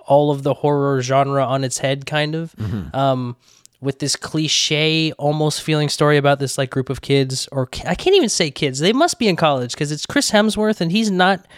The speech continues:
Speaker 1: in high school,
Speaker 2: <laughs>
Speaker 1: so
Speaker 2: Yeah.
Speaker 1: there's no way they're in high school. Um,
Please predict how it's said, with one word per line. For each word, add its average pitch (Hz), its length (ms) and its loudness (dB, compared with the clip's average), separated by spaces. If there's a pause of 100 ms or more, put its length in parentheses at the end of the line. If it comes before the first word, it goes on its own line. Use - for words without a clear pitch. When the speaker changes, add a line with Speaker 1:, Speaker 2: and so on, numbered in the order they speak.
(300)
Speaker 1:
in 160 120 4
high 175 160 2
school, 175 280 4
Speaker 2:
<laughs> 151 140 4
Speaker 1:
so - 160 0
Speaker 2:
Yeah. 190 60 2
Speaker 1:
there's - 140 0
no 190 160 4
way 180 420 2
they're 170 200 2
in 151 100 2
high 160 160 2
school. 180 360 -6 (480)
Um, 143 460 0